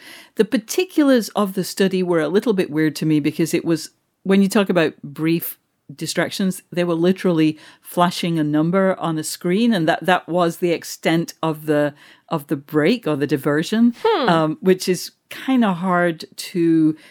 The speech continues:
Speaker 1: compare to, you know, sitting and writing, uh, or composing or painting or whatever the creative task that you set for yourself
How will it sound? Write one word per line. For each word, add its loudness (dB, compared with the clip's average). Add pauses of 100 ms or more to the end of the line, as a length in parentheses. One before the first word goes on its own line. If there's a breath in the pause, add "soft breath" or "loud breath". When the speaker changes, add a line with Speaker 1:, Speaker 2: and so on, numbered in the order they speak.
(120 loud breath)
Speaker 1:
compare 0
to, 0
you -2
know, 0
sitting -2
and 2
writing, 0 (360 soft breath)
uh, -2
or 0
composing 0
or -2
painting 2
or 2
whatever 2
the -2
creative -2
task -6
that -4
you -2
set -4
for -10
yourself -4